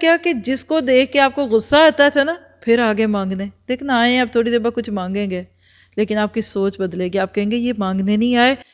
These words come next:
یہ مجھے نیکی کا موقع دینے آئے ہیں۔" اور begging کی میں نے بات کی تو کسی سے ایک بات سنی کہ کسی جگہ ایک فقیر کافی دفعہ وہیں کھڑا ہوتا تھا، تو انہوں نے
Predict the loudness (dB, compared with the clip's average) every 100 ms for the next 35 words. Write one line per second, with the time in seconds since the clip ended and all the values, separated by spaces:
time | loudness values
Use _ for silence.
0 | _ -2 0 2 2 0 -2 -4 -2 -2
1 | -4 -4 -4 -4 -4 -4 -6 -8 -10 -14
2 | _ _ _ _ _ _ _ -2 -2 2
3 | 2 4 2 2 0 2 2 4 4 2
4 | -4 -4 0 2 4 4 0 -20 -20 -6
5 | -4 -2 -2 2 2 4 2 2 0 0
6 | -2 -6 _ _ _ _ _ _ _ _
7 | _ 0 0 2 -2 -2 0 2 2 2
8 | -2 -8 -4 -6 -2 -4 -2 -8 -8 -8
9 | -10 -8 -10 -4 -2 0 -2 -2 -2 0
10 | 0 -2 -4 -6 -10 -20 _ _ 0 2
11 | 4 2 4 4 4 4 2